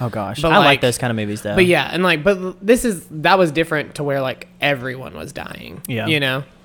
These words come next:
Speaker 2: And so it
Speaker 1: Or,
Speaker 2: was
Speaker 1: oh, the vibe that I got whenever everyone's, like, started panicking and buying toilet paper.
Speaker 2: <sighs>
Speaker 1: We'll come back to that.
Speaker 2: Yeah.
Speaker 1: You remember, have you ever seen the show The Happening?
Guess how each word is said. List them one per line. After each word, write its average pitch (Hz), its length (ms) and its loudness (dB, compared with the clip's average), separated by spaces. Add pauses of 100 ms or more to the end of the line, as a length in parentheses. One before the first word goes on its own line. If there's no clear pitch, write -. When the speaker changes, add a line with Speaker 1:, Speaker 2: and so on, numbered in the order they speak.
(160)
Speaker 2:
And 135 260 -2
so 123 500 -2
it 143 60 2
Speaker 1:
Or, 143 60 4 (100)
Speaker 2:
was 123 100 -6
Speaker 1:
oh, 147 280 2
the 127 180 0
vibe 123 300 2
that 131 100 0
I 113 140 2
got 123 320 0
whenever 120 260 0
everyone's, 117 480 -4
like, 110 140 -6
started 113 240 -2
panicking 117 420 -4
and 107 160 -4
buying 117 380 4
toilet 117 320 4
paper. 113 520 6 (300)
Speaker 2:
<sighs> 123 300 -12
Speaker 1:
We'll 143 180 8
come 139 160 4
back 110 180 6
to 113 100 -4
that. 104 260 2
Speaker 2:
Yeah. 147 260 4
Speaker 1:
You 139 100 4
remember, 170 240 6
have 151 140 2
you 170 60 4
ever 175 60 0
seen 170 120 -4
the 160 80 0
show 139 260 2
The 127 120 0
Happening? 139 560 -2